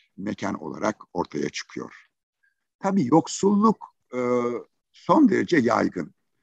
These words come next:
E, yos-, yoksulluğun olduğu yerde de aslında kadının, e, bir sermaye olarak kullanılmaya başlandığını da görüyoruz. Fuhuşun çok yaygınlaştığı bir evre,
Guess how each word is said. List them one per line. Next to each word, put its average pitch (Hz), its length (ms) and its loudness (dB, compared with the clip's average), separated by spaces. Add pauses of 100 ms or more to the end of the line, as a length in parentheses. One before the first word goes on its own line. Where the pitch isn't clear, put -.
(460)
E, 107 80 -2
yos-, 107 580 0
yoksulluğun 160 800 0
olduğu 139 540 -2
yerde 117 520 -4
de 135 340 -4 (400)
aslında 127 640 -2 (340)
kadının, 139 1500 0 (140)
e, 110 60 2 (1000)
bir 110 120 6
sermaye 110 540 2
olarak 87 400 -4
kullanılmaya 90 560 -6
başlandığını 82 680 -8
da 80 60 -8
görüyoruz. 78 600 -4 (380)
Fuhuşun 151 580 4 (640)
çok - 300 0
yaygınlaştığı 101 920 0
bir 92 120 2
evre, 82 500 -2